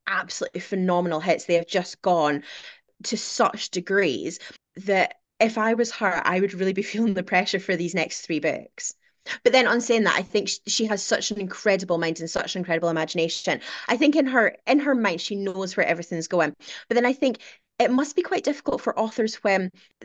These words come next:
they've started releasing the series and they have so many people online and social media sort of saying,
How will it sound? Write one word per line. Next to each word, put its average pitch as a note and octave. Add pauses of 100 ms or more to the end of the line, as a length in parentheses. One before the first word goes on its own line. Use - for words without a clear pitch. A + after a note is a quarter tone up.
(160)
they've A3+
started B3+
releasing A3+
the G3+
series D#3+ (360)
and G3
they G3+
have G3+
so A3+ (140)
many A3+
people A3
online F#3+
and F3+
social F#3+
media F#3 (180)
sort G3
of G#3
saying, G3